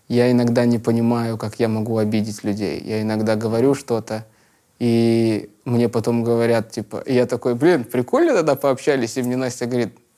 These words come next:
"Ты ее обосрал". Я такой, "Нет".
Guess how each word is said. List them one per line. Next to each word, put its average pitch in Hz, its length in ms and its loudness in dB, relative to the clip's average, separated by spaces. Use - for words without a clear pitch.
"Ты 123 120 0
ее 139 200 4
обосрал". 131 720 0
Я 120 140 -2
такой, 127 440 0
"Нет". 151 720 4